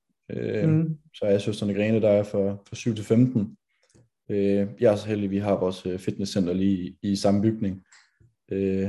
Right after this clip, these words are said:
Speaker 1: så der hopper jeg ned bagefter. Øh, tre gange
Speaker 2: Perfekt.
Speaker 1: om ugen, der, øh, der styrketræner jeg, og resten af dagen, der, der løber jeg lige lidt derovre. Øhm, tager hjem, øhm, sidder lige og arbejder de halvanden time der,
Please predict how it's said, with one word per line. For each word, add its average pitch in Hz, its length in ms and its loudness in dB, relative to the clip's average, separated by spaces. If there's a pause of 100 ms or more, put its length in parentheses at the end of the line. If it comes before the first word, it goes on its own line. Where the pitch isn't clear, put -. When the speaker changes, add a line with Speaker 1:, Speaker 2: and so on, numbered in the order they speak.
Speaker 1:
så - 140 -4
der 98 80 4
hopper 104 200 2
jeg 95 60 4
ned 101 140 2
bagefter. 101 460 -2 (300)
Øh, 98 220 -6
tre 131 120 0
gange 110 160 4
Speaker 2:
Perfekt. 127 140 2
Speaker 1:
om 113 60 2
ugen, 117 140 0 (580)
der, 104 220 4
øh, 98 320 2 (140)
der 107 80 -8
styrketræner 107 520 2
jeg, 98 120 2
og 95 80 0
resten 101 180 -4
af 98 60 -2
dagen, 101 240 -2
der, 95 280 0 (160)
der 101 60 -4
løber 98 280 0
jeg 92 100 -4
lige 98 140 0
lidt 98 180 -2 (760)
derovre. 95 340 -2 (260)
Øhm, 101 380 -4 (300)
tager 113 120 6
hjem, 135 220 6 (680)
øhm, 107 560 -2 (120)
sidder 107 220 -6
lige 107 140 0
og 104 60 4
arbejder 104 440 4 (600)
de 101 120 -6
halvanden 104 300 0
time 107 220 -6
der, 104 360 -2